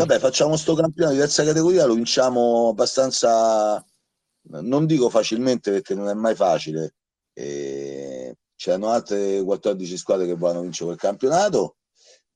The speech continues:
quindi noi forse eravamo nettamente più forti a livello della giovane età, quindi fisico e tecnico. Noi a fine partita potevamo fa-, potevamo giocare un'altra partita.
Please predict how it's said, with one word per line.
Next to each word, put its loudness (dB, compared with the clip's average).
quindi -2
noi 2
forse 0
eravamo 2
nettamente 0
più -4
forti -2
a 0
livello 0
della -2
giovane 0
età, -4
quindi -8
fisico -4
e -6
tecnico. -6
Noi -2
a 0
fine -6
partita 0
potevamo -2
fa-, -6
potevamo -4
giocare -2
un'altra -4
partita. -8